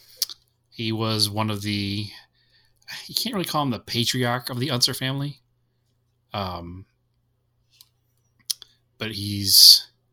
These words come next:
one of the patriarchs of the Unser family. So it was him and Al and Jerry Unser were the three oldest of the Unser racers. You know, you probably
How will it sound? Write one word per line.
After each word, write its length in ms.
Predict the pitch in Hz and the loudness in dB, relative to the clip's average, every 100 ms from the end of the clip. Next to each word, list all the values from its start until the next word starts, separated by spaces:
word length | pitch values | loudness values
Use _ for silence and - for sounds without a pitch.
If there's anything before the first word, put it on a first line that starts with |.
| _ _ - - | _ _ -20 -4
one 240 | 110 123 | 4 4
of 120 | 143 143 | 4 2
the 80 | |
patriarchs 580 | - 165 - 180 196 - | 2 2 2 -2 0 -2
of 180 | 233 151 | -4 -8
the 80 | 175 | -4
Unser 220 | 170 170 | -2 -2
family. 360 | 170 170 196 185 | -2 0 0 0
So 140 | 147 | 0
it 20 | |
was 140 | 135 - | 0 4
him 380 | 165 170 170 - | 4 4 0 -4
and 140 | 139 | -4
Al 500 | 139 120 120 117 - - - - - - | 0 4 4 4 0 -12 -20 -20 -20 -8
and 240 | 117 104 101 | -4 -2 0
Jerry 300 | 107 107 101 | 2 2 0
Unser 460 | 92 - 90 87 - | -2 -2 -2 -10 -10
were 480 | 98 95 95 92 - _ _ - | -8 -6 -8 -12 -18 _ _ -12
the 140 | 104 85 | -10 -8
three 320 | - 107 107 | -6 -6 -4
oldest 460 | 107 98 95 92 113 | -2 -2 2 0 0
of 120 | 92 | -8
the 120 | 107 | -10
Unser 280 | - 90 90 | -2 -2 -2
racers. 520 | 95 95 123 - - _ _ _ _ _ _ _ _ _ - _ _ _ _ _ _ _ _ _ _ _ _ _ _ _ _ _ _ _ _ _ _ _ _ _ _ _ _ _ | -4 -2 0 0 -2 _ _ _ _ _ _ _ _ _ -20 _ _ _ _ _ _ _ _ _ _ _ _ _ _ _ _ _ _ _ _ _ _ _ _ _ _ _ _ _
You 100 | 120 | -10
know, 60 | 101 | -8
you 140 | 107 95 | -8 -8
probably 400 | 92 95 92 | -6 -6 -6